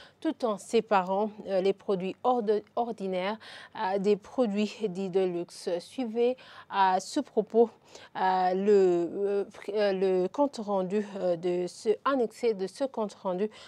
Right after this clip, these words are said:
présenté par, euh, Jérôme, euh, Nyondigma, secrétaire général de l'État.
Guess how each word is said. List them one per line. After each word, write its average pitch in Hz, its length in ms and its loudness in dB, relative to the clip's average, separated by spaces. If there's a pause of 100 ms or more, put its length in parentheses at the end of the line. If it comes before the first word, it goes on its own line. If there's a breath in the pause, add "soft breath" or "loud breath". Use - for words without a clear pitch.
(120)
présenté 220 480 0
par, 185 320 4
euh, 185 100 2
Jérôme, 180 600 -4
euh, 175 520 -4
Nyondigma, 190 680 -4 (280 soft breath)
secrétaire 202 840 0
général 175 600 -2 (160)
de 185 160 -6
l'État. 175 460 -6